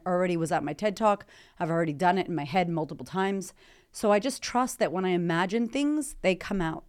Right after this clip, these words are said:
And it's, it's amazing. That's how I do things. But I say that to say, I'm fucking struggling with the whole script writing situation.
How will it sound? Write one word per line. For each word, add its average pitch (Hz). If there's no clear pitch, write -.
And 196
it's, 196
it's 214
amazing. 190
That's 190
how 214
I 214
do 190
things. 143
But 233
I 233
say 269
that 254
to 208
say, 180
I'm 180
fucking 214
struggling 196
with 165
the 165
whole 185
script 175
writing 165
situation. 165